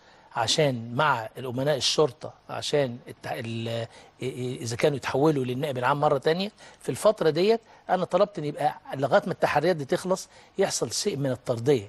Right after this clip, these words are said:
الولاد يحسوا إن إحنا مش سايبينهم، ما بنسألش عليهم، مستنين التحريات والعملية طالت والمدة طالت.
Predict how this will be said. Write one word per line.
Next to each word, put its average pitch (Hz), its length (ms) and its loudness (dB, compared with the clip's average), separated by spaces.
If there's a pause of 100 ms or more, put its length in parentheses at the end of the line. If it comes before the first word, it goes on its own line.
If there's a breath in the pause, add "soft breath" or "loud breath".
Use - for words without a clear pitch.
الولاد 131 400 -2
يحسوا 160 480 -4 (340 loud breath)
إن 135 160 -4
إحنا 160 400 -2 (220 soft breath)
مش 135 120 -4
سايبينهم، 127 580 2 (360 soft breath)
ما 131 60 -8
بنسألش 123 420 0
عليهم، 120 360 0 (440 loud breath)
مستنين 147 420 0
التحريات 127 640 2
والعملية 120 440 2
طالت 147 460 2
والمدة 135 340 -8
طالت. 135 360 2